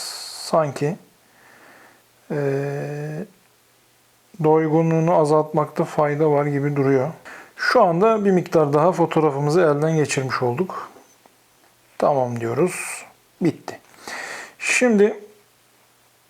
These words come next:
burada efekt kısmında şimdi netliği biraz arttıralım. Böylece fotoğrafımızı daha belirgin hale getirelim. Sisi kaldırma dediğimiz zaman aradaki bu pusları kaldırıyor. Şöyle daha doygun bir hale getiriyor.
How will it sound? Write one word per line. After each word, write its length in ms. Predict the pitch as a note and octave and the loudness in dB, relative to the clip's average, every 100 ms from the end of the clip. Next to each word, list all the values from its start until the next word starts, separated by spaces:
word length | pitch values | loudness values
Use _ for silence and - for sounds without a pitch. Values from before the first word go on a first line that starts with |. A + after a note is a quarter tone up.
| _ _ _ _ _ _ _ - | _ _ _ _ _ _ _ -8
burada 600 | F#3 D#3 F#3 A#3+ F3+ A#3 | -4 0 4 4 4 2
efekt 380 | G#3 - G#3+ G#3+ | 2 2 0 0
kısmında 640 | F3+ - D3+ C#3+ F#3 A#3 - _ _ - - _ _ | -4 -4 -2 0 0 -2 -8 _ _ -20 -20 _ _
şimdi 360 | - G#3+ G3+ F#3+ | -2 2 4 4
netliği 400 | G3 G3 G3+ G#3 | 4 2 2 4
biraz 420 | G3 G3+ G3+ - | 6 4 0 -2
arttıralım. 680 | G3+ F3 - E3+ F3 G3 - G4 | 2 0 0 2 2 2 -4 -4
Böylece 540 | G#3+ E3+ D#3+ E3+ F#3+ F#3 | 2 4 4 4 2 0
fotoğrafımızı 840 | - D#3 E3 D#3+ C#3+ D#3+ D#3 D#3+ | -2 0 2 2 2 0 2 2
daha 380 | D#3 D3+ E3 D3+ | 2 2 0 2
belirgin 340 | D3 D3 D3 | 2 4 2
hale 280 | C#3+ C#3 C#3 | 2 2 2
getirelim. 480 | B2+ - A#2+ A#2 A#2+ | 0 -2 -6 -6 -6
Sisi 380 | - - C#3+ G#3+ | -4 -4 0 0
kaldırma 640 | F#3+ F3+ F3 F#3 F#3+ G3 | 2 2 4 4 4 4
dediğimiz 360 | F3 F3 F#3+ F3 | 2 4 2 2
zaman 240 | E3+ G3 | 2 4
aradaki 440 | E3+ E3 E3 F3+ F3+ | 4 4 2 0 0
bu 180 | F3 | 0
pusları 1400 | - G3+ - - - - - - - - - _ D#3 E3 | 0 -2 0 -4 -6 -12 -20 -20 -20 -20 -20 _ 2 2
kaldırıyor. 540 | F3+ E3+ E3 D#3 D3+ F3+ | 4 4 4 4 2 2
Şöyle 320 | - E3 D3 | 2 0 2
daha 460 | D3 F#3 F#3+ F3 D3+ | 2 4 2 2 2
doygun 420 | D3 D3 E3+ D3 | 2 4 2 0
bir 280 | E3+ - - | -2 -4 0
hale 340 | D3+ C#3+ C#3+ | 2 2 0
getiriyor. 420 | C3 A#2+ B2+ E3+ | -4 -4 -2 -2